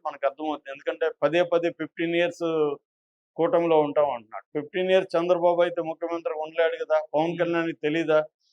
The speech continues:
Speaker 1: తెలిసే అంటున్నాడు అనేది, ఆ, చెప్తున్నారు.
Speaker 2: ఓకే.
Speaker 1: కాబట్టి సీఎం లోకేష్ అయినా పవన్ కళ్యాణ్కి ఏమి ఇబ్బంది లేదు. సీఎంగా, డిప్యూటీ సీఎం ఉంటే చాలు.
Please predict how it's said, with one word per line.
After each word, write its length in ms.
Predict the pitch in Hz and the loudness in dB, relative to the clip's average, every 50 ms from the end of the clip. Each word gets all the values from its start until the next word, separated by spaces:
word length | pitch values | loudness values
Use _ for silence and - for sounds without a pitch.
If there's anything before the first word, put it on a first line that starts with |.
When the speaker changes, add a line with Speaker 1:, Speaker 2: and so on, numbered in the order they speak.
| _ _ _ _ _ - | _ _ _ _ _ 0
Speaker 1:
తెలిసే 300 | 151 165 190 - - 226 | 0 0 2 2 4 4
అంటున్నాడు 500 | 202 185 170 185 180 180 170 165 160 165 | 4 4 2 0 -2 0 0 0 2 0
అనేది, 560 | 165 156 151 156 165 208 233 226 208 185 - _ _ _ _ _ - - | 0 0 -2 -4 -4 -4 -6 -6 -8 -10 -16 _ _ _ _ _ -12 -10
ఆ, 340 | 139 131 123 123 120 110 107 - _ _ _ - - | -8 -6 -4 -4 -6 -6 -10 -12 _ _ _ -6 -4
చెప్తున్నారు. 460 | 170 170 170 - 156 143 131 107 95 | -4 -4 -2 -4 -2 -2 -2 -4 -6
Speaker 2:
ఓకే. 440 | - - _ _ _ _ - - - | -10 -16 _ _ _ _ -20 -4 0
Speaker 1:
కాబట్టి 300 | 139 139 147 160 160 190 | 0 0 0 0 -4 -6
సీఎం 420 | 185 - - 143 147 156 170 175 175 175 175 | -6 -6 -6 -4 -2 0 0 0 0 0 0
లోకేష్ 420 | 160 151 156 156 165 160 160 - 156 | 2 2 2 2 2 0 0 0 -2
అయినా 200 | 147 143 170 160 | -4 -2 -4 -6
పవన్ 320 | - - 139 143 156 156 | -2 0 0 0 0 -2
కళ్యాణ్కి 420 | - 160 147 147 143 147 143 - 143 | -2 -2 0 0 -2 -2 -4 -6 -6
ఏమి 80 | 135 | -8
ఇబ్బంది 400 | 127 123 117 - 143 143 139 147 | -8 -12 -6 -4 -4 -2 0 -2
లేదు. 340 | 143 139 135 135 139 220 277 - _ | -2 -2 -2 -4 -4 -8 -12 -14 _
సీఎంగా, 720 | - - 160 151 151 156 151 151 151 143 135 127 123 123 | -10 -4 -4 -2 -2 -2 0 0 0 2 0 0 -2 -4
డిప్యూటీ 400 | 120 - 143 - - 165 143 156 | -6 -8 -10 -8 -6 -6 -6 -6
సీఎం 300 | - - 156 147 143 139 | -6 -4 -4 -4 -4 -4
ఉంటే 220 | 139 135 135 - 185 185 - 156 | -6 -4 -4 -4 -4 0 2 4
చాలు. 240 | 131 127 110 - | 4 4 2 -2